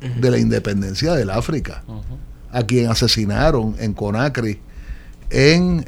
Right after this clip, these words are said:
Speaker 2: eh, meses después, en septiembre del setenta y dos. Y Guinea-Bissau adquirió formalmente su independencia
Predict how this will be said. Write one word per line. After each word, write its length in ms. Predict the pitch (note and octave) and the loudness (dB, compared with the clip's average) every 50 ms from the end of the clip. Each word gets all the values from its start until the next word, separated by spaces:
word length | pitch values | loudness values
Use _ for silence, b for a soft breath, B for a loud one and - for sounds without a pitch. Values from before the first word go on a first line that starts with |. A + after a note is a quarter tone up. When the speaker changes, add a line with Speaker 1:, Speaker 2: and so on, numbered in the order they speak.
| - | -6
Speaker 2:
eh, 800 | - A2+ A#2+ A2+ A2 A2 A2 G#2+ G#2+ G#2+ G#2 G#2 G2+ G2 G2 G2 F#2+ | -4 -2 0 2 2 2 2 2 2 0 0 -2 -2 -4 -4 -4 -4
meses 420 | G2 G#2 A2 A#2 B2+ - - E3 D3 | -2 0 0 2 0 0 0 0 0
después, 400 | D3 C#3 B2+ - - B2+ C#3+ F3 F3 D#3+ C3+ A#2 | 0 -2 -2 0 0 2 2 4 2 2 2 2
en 260 | G#2+ G#2 G2 F#2+ F#2 - b b b b b b b b - | 2 0 0 -2 -4 -6 b b b b b b b b -16
septiembre 760 | - - - B2 G2+ E2 - - A#2 A#2+ B2 C3+ D#3 D3+ C#3+ | -8 -2 0 0 0 0 0 0 4 4 6 6 6 6 4
del 140 | C#3 B2 | 4 4
setenta 420 | - - B2+ G#2 A#2+ A2+ G#2 - G#2+ | 2 2 2 4 4 4 4 4 2
y 40 | G2+ | 4
dos. 220 | G#2+ B2+ E3 F3+ - - - - b b b b b b b b b b b b b b - - - - - - | 6 6 6 4 2 -2 -10 -12 b b b b b b b b b b b b b b -12 -12 -14 -14 -12 -4
Y 600 | - A#2 A#2 A2 A2 A2 A2 G#2+ G#2+ G#2 G#2+ G#2+ G#2 | 0 2 4 4 4 4 4 2 2 2 2 0 0
Guinea-Bissau 1160 | G#2+ A2 A2 A2 A2 G#2+ G#2+ G#2+ G#2+ G#2 - - B2 B2 C3+ C#3 C#3 C#3 C3+ C3 C3 A#2+ G#2+ G#2+ - - - - | 0 2 2 2 2 2 2 0 0 0 2 4 6 6 6 6 6 6 6 4 4 2 0 -4 -10 -14 -6 -4
adquirió 680 | A#2 A#2 - - - B2 A2 G#2+ A2 A#2 B2+ C3+ C3+ | -2 -4 0 2 2 2 4 4 4 4 4 4 2
formalmente 800 | B2+ - - A#2+ G#2 G#2 G#2 A2+ A#2 A#2+ B2 B2+ B2+ B2 B2+ B2+ | 2 2 2 2 2 4 2 4 4 4 4 4 4 4 2 0
su 100 | A#2+ - | 2 2
independencia 840 | B2 A2+ A2+ A2+ G#2 - A2 G#2 A2 C#3 E3+ F3+ C#3+ C#3 B2+ G#2+ G2+ | 2 2 2 2 2 2 2 4 4 4 4 2 0 0 -2 -2 -2